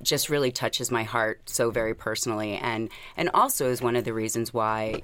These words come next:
we are so committed, and I am so committed to increasing the healthy nutrition and, and really looking at,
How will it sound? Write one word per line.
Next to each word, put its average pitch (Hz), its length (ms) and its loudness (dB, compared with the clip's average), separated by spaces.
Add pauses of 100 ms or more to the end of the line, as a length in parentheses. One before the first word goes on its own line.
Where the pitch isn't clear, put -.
we 120 240 0
are 113 80 0
so 113 300 0
committed, 117 500 -2
and 113 160 -2
I 117 120 4
am 123 160 2
so 107 160 -4
committed 113 460 -2
to 113 180 -2
increasing 110 580 -2 (360)
the 110 280 2
healthy 117 400 0
nutrition 107 640 0
and, 110 480 -2
and 117 160 -4
really 113 240 -2
looking 117 420 -2
at, 107 340 0